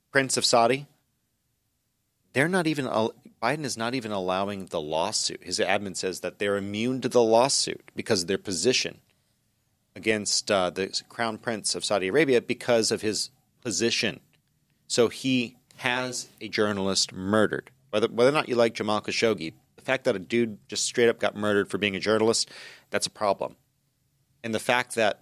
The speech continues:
the Saudi prince is not gonna be held liable at all, I'm po-, I, I mean, I'm just saying, I, I don't wanna necessarily go around attributing intent,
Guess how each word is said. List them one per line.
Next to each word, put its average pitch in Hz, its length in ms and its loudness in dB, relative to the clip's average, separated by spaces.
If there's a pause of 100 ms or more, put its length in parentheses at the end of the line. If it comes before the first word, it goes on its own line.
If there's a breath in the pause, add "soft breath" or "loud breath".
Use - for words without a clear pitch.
(100)
the 107 80 -6
Saudi 131 340 2
prince - 400 -4
is - 160 0
not 113 260 2
gonna 131 140 2
be 113 140 4
held 120 240 4
liable 107 440 4
at 104 220 0
all, 101 400 4 (840)
I'm 104 200 -4
po-, 131 460 2
I, 113 200 -2
I 104 40 -4
mean, 110 180 -4
I'm 107 160 -4
just 147 220 4
saying, 143 260 2
I, 110 220 0
I 107 40 -2
don't 113 220 -2
wanna 120 200 0
necessarily 120 440 0
go 123 100 2
around 120 240 2
attributing 135 380 2
intent, 175 520 0